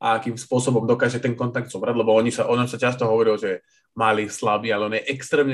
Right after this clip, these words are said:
silný na nohách. Je veľmi silný, akože pri, pri tom, keď to on ho niekto proste nabúra alebo tak. A má ten touch, je, má fakt úplne, že, že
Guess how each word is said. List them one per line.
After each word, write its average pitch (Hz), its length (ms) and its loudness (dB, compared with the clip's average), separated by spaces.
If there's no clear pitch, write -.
silný 110 320 -6
na 90 160 -6
nohách. 101 400 -6
Je 110 80 0
veľmi 123 400 6
silný, 117 400 2
akože 107 400 -4
pri, 117 320 -4
pri 113 160 -2
tom, 107 160 -2
keď 107 160 -4
to - 80 2
on 107 80 -8
ho 113 80 -6
niekto 101 240 -6
proste - 320 -6
nabúra 104 480 0
alebo 104 160 2
tak. 110 320 0
A - 320 -8
má 110 160 2
ten 113 160 0
touch, 110 320 0
je, 104 160 4
má 104 240 -4
fakt 104 160 0
úplne, 101 240 -4
že, 98 240 -2
že 127 320 6